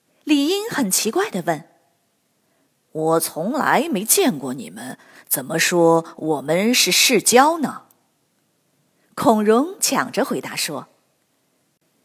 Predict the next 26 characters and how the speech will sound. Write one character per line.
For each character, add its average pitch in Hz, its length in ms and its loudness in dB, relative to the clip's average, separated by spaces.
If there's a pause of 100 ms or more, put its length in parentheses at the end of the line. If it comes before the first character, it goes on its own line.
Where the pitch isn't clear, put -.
：“你 269 200 0
的 392 140 2
祖 269 180 0
先 294 320 0
是 285 240 2
老 226 240 4
子 240 140 2
李 180 340 -4
耳， 202 320 -2 (220)
我 247 240 8
的 349 100 4
祖 302 220 -2
先 262 280 4
是 - 140 0
孔 208 380 -2
子。 - 360 -4 (360)
当 233 180 4
年 202 180 -2
孔 196 240 -4
子 185 220 0
曾 196 220 -4
向 311 180 -2
老 233 180 2
子 226 160 0
求 196 280 -4
学， 190 340 -2